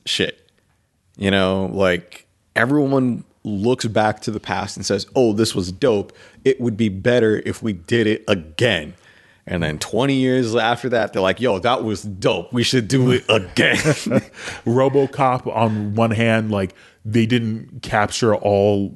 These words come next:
Speaker 2: of the messaging that was in that movie. So it's difficult to sit here and be like, "Yo, like, the remake, oh my God, that was so cool." No, because the original is way better. You got to see that man get his fucking arms blown off
Speaker 1: It,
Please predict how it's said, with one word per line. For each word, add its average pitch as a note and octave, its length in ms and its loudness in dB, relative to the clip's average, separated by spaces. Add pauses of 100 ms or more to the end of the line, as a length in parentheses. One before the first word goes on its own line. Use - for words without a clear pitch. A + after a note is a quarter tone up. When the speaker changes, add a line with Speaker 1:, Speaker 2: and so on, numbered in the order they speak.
Speaker 2:
of G2 400 -4
the F#2+ 460 -2
messaging G#2 560 -2
that F#2+ 160 -2
was F#2+ 160 -4
in F#2+ 120 -4
that A2+ 200 0
movie. C#3 360 0 (240)
So A2+ 200 2
it's G2+ 180 -2
difficult A#2+ 480 0
to - 60 -8
sit - 260 0
here A2+ 160 2
and G#2 80 0
be G#2 100 2
like, G2 220 2
"Yo, A#2+ 240 2
like, G2 240 2 (220)
the A#2+ 80 2
remake, A#2+ 560 0 (280)
oh F#3 240 0
my A#2+ 160 2
God, C#3 360 2
that D#3+ 100 2
was C3 140 0
so - 160 0
cool." - 200 -2 (140)
No, G3+ 200 2
because B2+ 260 0
the C#3 100 0
original D#3 400 0
is A#2+ 140 0
way C#3+ 180 2
better. B2+ 260 0
You B2 200 -2
got F3 220 -4
to D3+ 60 -8
see E3 200 -6
that D#3 180 -2
man D3+ 220 0
get D3+ 100 2
his C#3 160 0
fucking - 440 -4 (260)
arms F3+ 320 2
blown G#2 340 2
off G#2+ 380 0 (160)
Speaker 1:
It, F3+ 140 0